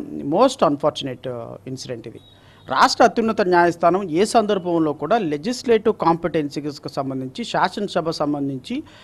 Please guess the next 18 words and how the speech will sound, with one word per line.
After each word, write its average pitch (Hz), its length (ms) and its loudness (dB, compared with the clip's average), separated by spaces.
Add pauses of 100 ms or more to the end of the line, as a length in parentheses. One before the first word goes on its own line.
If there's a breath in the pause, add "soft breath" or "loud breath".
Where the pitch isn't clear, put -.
(120)
చట్టాలు 233 540 4
చేసే 196 180 2
అధికారం 170 480 4
లేదు 185 260 2
అన్న 175 220 2
అంశం 143 320 -6
ఎప్పుడూ 240 400 -6
కూడా 170 240 0
దాన్ని 190 280 0
పూర్తిగా 165 360 -8
చెప్పలా. 110 320 -14 (1160)
ఎందుకు 214 340 0
చెప్పలేదు 180 340 4
అంటే 170 380 -2 (500 loud breath)
ప్రతి 175 200 6
ఒక్కదాన్ని 254 460 6
అంశానికి 247 480 6
అంశానంగా 202 480 4